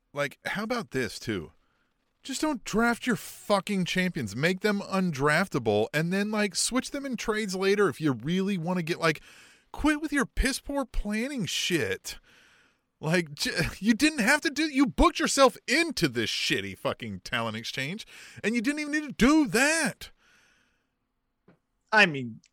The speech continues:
Speaker 2: if we're going down that rabbit hole, we're gonna be here all night. But,
Speaker 1: <laughs>
Speaker 2: like,
Speaker 1: Just, you make up the fucking stories, <laughs> and you coulda got 'em to where they needed to be without this.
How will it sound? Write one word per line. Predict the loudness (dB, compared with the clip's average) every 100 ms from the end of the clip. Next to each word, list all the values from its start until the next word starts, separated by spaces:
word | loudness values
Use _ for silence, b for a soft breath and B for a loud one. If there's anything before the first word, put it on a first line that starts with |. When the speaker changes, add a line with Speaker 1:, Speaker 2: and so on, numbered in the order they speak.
| -8 -4 2
Speaker 2:
if | 2 6
we're | 6 8
going | 6 6
down | 4 4
that | 4 2 0
rabbit | -4 -6 -6
hole, | -6 -2
we're | -2
gonna | -2 -2
be | -4
here | -6 -8
all | -8
night. | -8 -6 -4
But, | -4 2
Speaker 1:
<laughs> |
Speaker 2:
like, | 4 2
Speaker 1:
Just, | 0 -4 -4 -8 B B B B
you | -6 2 2 4
make | 2 4
up | 2 2
the | -2
fucking | -2 -12 2 2 2 -2 2
stories, | 4 6 8 10 8 8 6 6 4 6
<laughs> |
and | 6 6
you | 4
coulda | 4 4 4
got | 6 8 6
'em | 4
to | 2 4
where | 2
they | 0
needed | -2 4 4
to |
be | 4 2
without | 4 4 4 2 4
this. | 4 4 -2 -6 -10